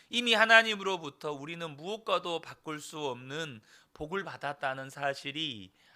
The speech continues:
안 믿어지기 때문입니다. 그런데 다윗은 어떻게 이런 믿음을 가졌을까요?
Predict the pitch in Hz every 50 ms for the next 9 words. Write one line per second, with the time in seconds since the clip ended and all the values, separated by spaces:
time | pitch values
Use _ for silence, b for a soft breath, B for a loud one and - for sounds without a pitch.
0 | b - - 110 127 139 165 226 262 - - 233 156 131 113 120 113 - - 160
1 | 160 170 175 175 160 135 117 110 107 104 101 - 117 110 110 _ _ _ _ _
2 | _ _ _ _ _ _ _ _ _ _ _ _ _ _ _ _ _ _ b b
3 | b b b b b b b b b - 247 262 254 233 240 233 180 156 151 170
4 | 190 196 - 196 180 147 123 - - 185 175 - - 165 147 143 160 165 151 131
5 | 139 127 160 160 160 151 143 131 123 - - - 120 143 170 165 - 170 147 131
6 | - - 113 110 110 110 110 113 139 151